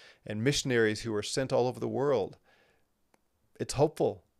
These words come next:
The people are going to respond. That's what Jesus said. "If I am lifted up," and he was lifted up,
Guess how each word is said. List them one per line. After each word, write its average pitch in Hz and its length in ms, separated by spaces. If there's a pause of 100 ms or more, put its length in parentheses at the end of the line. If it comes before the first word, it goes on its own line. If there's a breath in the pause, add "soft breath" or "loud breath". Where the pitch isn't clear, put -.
(160)
The 117 120
people 143 320
are 123 120
going 139 240
to 143 60
respond. 143 760 (220)
That's - 120
what 120 80
Jesus 135 260
said. 147 180
"If 104 120
I 127 100
am 147 100
lifted 151 240
up," 170 220 (760)
and 110 160
he 117 80
was 120 400
lifted 104 240
up, - 220